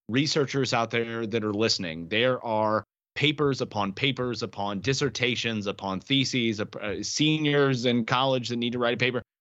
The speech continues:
There is more than enough data to write tons and tons of stuff about this. It's all sort of open sourced out there.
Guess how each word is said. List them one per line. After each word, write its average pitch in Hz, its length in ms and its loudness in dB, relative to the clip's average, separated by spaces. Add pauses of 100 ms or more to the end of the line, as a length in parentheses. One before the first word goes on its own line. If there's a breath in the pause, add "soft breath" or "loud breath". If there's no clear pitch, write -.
There 151 140 4
is 135 120 0
more 123 240 0
than 135 140 0
enough 117 280 0
data 107 360 2 (220 soft breath)
to 123 100 -2
write 110 360 -2
tons 127 320 0
and 113 120 -2
tons 120 240 -2
of 107 80 -4
stuff 110 180 0
about 113 200 0
this. 117 180 0
It's 110 180 -4
all 113 260 4
sort 113 200 -2
of 95 120 -4 (160)
open 113 320 0
sourced 123 380 2
out 117 180 2
there. 123 260 0